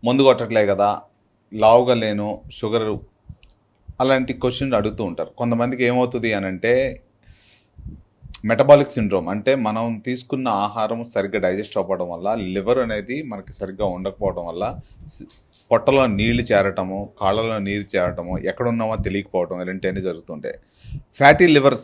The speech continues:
డిసీజ్ క్యాంపెయిన్ అనేది నేను లా-, నెక్స్ట్ వీక్ రిలీజ్ చేస్తున్నాను. అలాగా రోజుకు నాకు నాలుగురు, ఐదుగురు పేషెంట్స్ వస్తూ ఉంటారు.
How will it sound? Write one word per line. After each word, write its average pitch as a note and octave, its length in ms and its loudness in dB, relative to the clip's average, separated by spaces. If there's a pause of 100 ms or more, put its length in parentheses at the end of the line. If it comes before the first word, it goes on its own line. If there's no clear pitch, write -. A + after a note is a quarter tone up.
(160)
డిసీజ్ A2 380 -2
క్యాంపెయిన్ A2+ 560 2
అనేది G2 400 -2
నేను G2+ 500 -6 (140)
లా-, F#2+ 340 0
నెక్స్ట్ G2+ 260 -4
వీక్ A#2 460 -2 (140)
రిలీజ్ A2 320 -4
చేస్తున్నాను. F2+ 540 -4 (600)
అలాగా C3+ 300 6
రోజుకు G3 440 4
నాకు D#3 200 2
నాలుగురు, B2 380 4
ఐదుగురు A#2 220 2
పేషెంట్స్ A#2 380 -2
వస్తూ G#2 220 -4
ఉంటారు. F2+ 320 -2